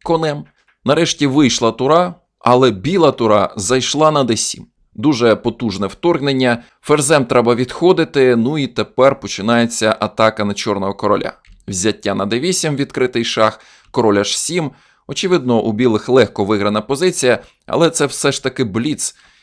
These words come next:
Іванчук грає кінь Ф сім, король Ж сім, і тут українському гросмейстеру варто було відскочити конем на Ж п'ять.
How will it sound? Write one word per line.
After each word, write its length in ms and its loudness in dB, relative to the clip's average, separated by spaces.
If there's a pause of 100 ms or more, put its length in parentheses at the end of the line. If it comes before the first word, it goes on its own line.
Іванчук 500 -4
грає 340 2
кінь 280 -4
Ф 120 -2
сім, 420 -4
король 280 2
Ж 160 -4
сім, 320 -4 (260)
і 100 -4
тут 200 -4
українському 540 -2
гросмейстеру 720 -2
варто 320 2
було 200 0
відскочити 560 -6
конем 300 -2
на 100 0
Ж 120 -4
п'ять. 520 -2